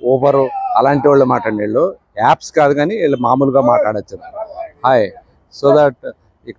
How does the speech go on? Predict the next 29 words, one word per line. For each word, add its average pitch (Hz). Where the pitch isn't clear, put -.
కాకపోతే 165
పే 156
చేయలేదు 151
మనం 127
అమౌంట్, 139
అమౌంట్ 143
పే 143
చేయలేం. 127
అన్నీ 143
కూడా 160
Alipay 156
ద్వారా 147
చేయాలి. 110
మన 127
దగ్గర 135
ఏమో 143
యాప్ 131
లేదు, 117
ఏం 147
చేయలేదు. 147
మొత్తానికి 165
ఎలా 147
అయితే 160
తిప్పలు 160
పడి 160
మెట్రో 147
స్టేషన్ 160
దగ్గరికి 151
వచ్చానండి. 143